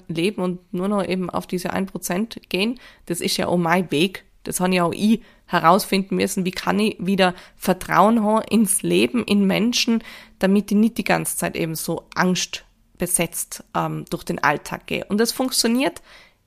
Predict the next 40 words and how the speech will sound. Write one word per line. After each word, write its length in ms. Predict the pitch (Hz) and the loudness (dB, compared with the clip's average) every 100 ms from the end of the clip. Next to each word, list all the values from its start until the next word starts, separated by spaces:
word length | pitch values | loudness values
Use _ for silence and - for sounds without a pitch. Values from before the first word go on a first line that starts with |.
| _ _ - - | _ _ -12 0
eigentlich 380 | 240 233 - 240 | 4 4 4 4
immer, 300 | 247 262 381 453 _ _ _ _ _ _ _ - | 8 8 8 4 _ _ _ _ _ _ _ 4
außer 340 | 214 311 277 214 | 6 6 4 4
eben 260 | 247 269 | 4 4
in 160 | - 220 | 2 4
dieser 640 | 233 226 214 208 - 185 | 4 6 6 4 0 0
retraumatisierenden 1160 | 202 254 - 202 214 214 196 202 208 247 220 208 | 4 4 4 4 6 4 2 0 2 2 2 0
Situation 720 | 185 190 180 175 - 208 247 | -2 0 -2 0 2 2 2
mit 180 | 208 196 | 0 0
dem, 200 | 185 180 - - - - | -2 -2 -10 -20 -14 -2
äh, 200 | 185 175 - | 2 2 0
Ertrinken 520 | 175 185 240 247 190 | 0 2 2 2 0
oder 180 | 175 175 | 0 0
halt 160 | 175 - - - - | -2 -4 -20 -20 -10
keine 240 | - 185 180 | 0 4 6
Luft 300 | 233 240 - | 6 4 0
kriegen, 480 | 226 214 196 208 | 4 4 4 0
ersticken, 680 | 190 170 175 240 233 - 208 | 0 -2 -2 -2 -2 -2 0
das 220 | 190 190 | 0 0
sind, 260 | 190 185 - | -2 -2 0
das 160 | 214 220 | 0 0
ist 140 | - | 0
halt 240 | 190 175 | -2 -2
einfach 320 | 170 - 175 - | -6 -4 -6 -6
noch 200 | 170 - | -6 0
ganz, 300 | 170 233 - | 2 2 0
ganz 320 | 190 190 - | -2 -2 -6
tief 320 | - 220 220 | 0 0 0
in 160 | 196 190 | 0 2
mir 240 | 190 190 | 2 0
und 260 | 180 - - | -4 -4 -6
da 60 | |
bin 180 | 165 175 | -2 -2
ich 160 | 175 - | -2 -2
auch 300 | 165 165 - | -4 -4 -2
noch 160 | 180 | 0
immer 340 | - 196 185 - | 6 6 8 4
eben, 260 | 165 180 | 0 0
wie 80 | 185 | 0
man 200 | 175 170 | 0 0